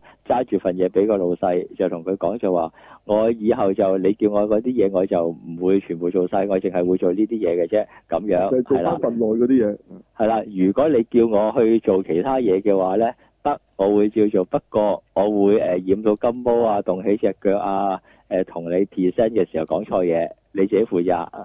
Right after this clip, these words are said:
Speaker 1: 係啦。喺度同佢玩嘢啦，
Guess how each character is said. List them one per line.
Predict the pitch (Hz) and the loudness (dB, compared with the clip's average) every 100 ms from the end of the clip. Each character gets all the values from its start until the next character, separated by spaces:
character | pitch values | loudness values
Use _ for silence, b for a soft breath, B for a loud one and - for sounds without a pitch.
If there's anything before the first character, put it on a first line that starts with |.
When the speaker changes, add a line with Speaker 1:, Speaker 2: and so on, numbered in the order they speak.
| - | -8
Speaker 1:
係 | 101 90 | -4 -2
啦。 | 90 95 - - _ _ _ _ _ - B B B | -2 -4 -10 -20 _ _ _ _ _ -18 B B B
喺 | - 127 | -2 0
度 | 113 | 0
同 | 85 | 0
佢 | 87 92 101 - 92 | 0 0 -2 -4 -4
玩 | 78 120 | -4 -2
嘢 | 92 | 0
啦， | 85 85 | 0 -4